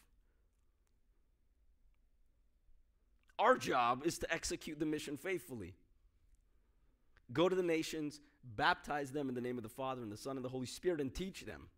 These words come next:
That's our job. I thought I was gonna lose my voice last night. <clears throat> Surprised, it hasn't gone yet.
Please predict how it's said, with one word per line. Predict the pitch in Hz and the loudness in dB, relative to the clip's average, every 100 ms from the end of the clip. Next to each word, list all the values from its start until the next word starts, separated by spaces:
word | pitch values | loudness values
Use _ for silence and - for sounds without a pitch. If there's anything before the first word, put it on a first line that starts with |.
| - | -10
That's | 147 147 143 | -8 -8 -4
our | 160 | -4
job. | 143 123 87 76 - - - - - _ _ _ _ _ _ _ _ _ _ _ _ _ _ _ _ _ _ _ _ - _ _ _ _ _ _ _ _ _ - | -2 -2 -4 -6 -16 -20 -20 -20 -20 _ _ _ _ _ _ _ _ _ _ _ _ _ _ _ _ _ _ _ _ -20 _ _ _ _ _ _ _ _ _ -12
I | |
thought | 170 | -6
I | 147 | -4
was | 113 | -2
gonna | 143 | -2
lose | 127 110 | -2 -2
my | 107 | -4
voice | 101 104 - | -2 -4 -6
last | 90 - | -8 -10
night. | 101 110 - _ _ - | -14 -16 -20 _ _ 2
<clears throat> | - 117 101 - - | 2 0 -6 -14 -18
Surprised, | - 110 127 123 92 - | -14 -4 2 4 4 -2
it | 135 | -8
hasn't | 110 104 | -4 -2
gone | 101 95 | -2 -2
yet. | 82 | -6